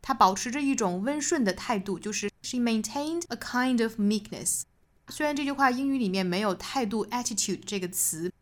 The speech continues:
但是我们翻译成汉语的时候是可以把这个词翻译出来的。他保持着一种温顺，一种温顺的什么呢？就是温顺的态度。那我们来看这句话的意思。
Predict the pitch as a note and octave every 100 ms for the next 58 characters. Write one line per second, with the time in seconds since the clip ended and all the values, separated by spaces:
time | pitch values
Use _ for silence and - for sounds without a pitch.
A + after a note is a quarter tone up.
0 | _ _ _ A3 A3+ G#3 F3 G3 C4+ D4
1 | C4 B3 C4+ G3 F#3+ F#3+ F#3 G3 G3 F#3+
2 | G#3 G3+ D3+ F3+ F3+ - F3+ G#3+ A3+ G3+
3 | F#3+ D#3+ B2+ A#2 - _ _ _ - -
4 | G3+ G#3 G#3+ G#3+ B3+ A#3 G#3 E3 G#3 C4+
5 | C4+ D4 C4 B3 A#3 C4+ D#4 E4 C#4 C4+
6 | G3 G#3+ B3 B3 B3 G3 - A3+ C4 -
7 | B3+ F3+ - - G#3+ D#3+ - - _ _
8 | _ _ B3 A#3+ G#3+ G3 G3 G3+ C#4 B3+
9 | B3+ B3+ G#3+ G#3+ A3+ - -